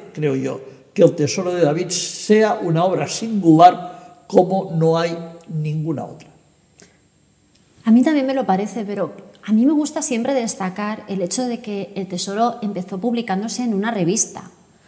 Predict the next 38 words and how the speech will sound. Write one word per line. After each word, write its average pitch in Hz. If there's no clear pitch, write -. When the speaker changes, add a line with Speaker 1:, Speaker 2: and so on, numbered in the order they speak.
Speaker 2:
porque 214
yo 220
creo 285
que 320
hay 311
pocas 285
obras 240
que 214
hayan 233
terminado 226
siendo 226
obras 226
de 214
estudio 220
de 165
este 190
tamaño, 226
porque 190
el 180
Tesoro, 202
eh, 185
se 180
publicó 185
luego 190
en 180
volúmenes, 175
es 180
decir, 185
primero 175
se 190
publicaba 160
en 170
una 196
revista, 214
pero 196
luego 180
se -
hizo, 185